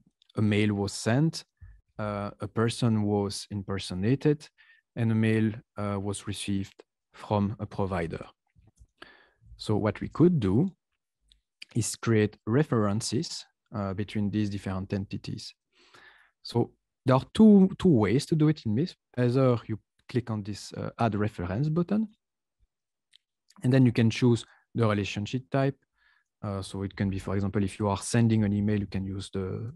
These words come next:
the, the send, send to email. So you have a list of verb. And then you have to select a target.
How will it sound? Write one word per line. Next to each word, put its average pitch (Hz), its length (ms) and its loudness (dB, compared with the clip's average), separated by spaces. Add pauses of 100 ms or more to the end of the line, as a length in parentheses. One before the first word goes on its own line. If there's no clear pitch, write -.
the, 101 220 -8
the 98 120 -6
send, 101 640 -2 (380)
send 98 340 -4
to 123 160 2
email. 120 380 4
So 107 180 -4
you 104 240 -4
have 104 200 0
a 101 40 0
list 101 220 -4
of 95 180 -6
verb. 117 300 0 (840)
And 113 140 2
then 117 120 6
you 110 60 4
have 110 200 2
to 107 100 -8
select 104 420 -2
a - 40 -8
target. 113 640 -2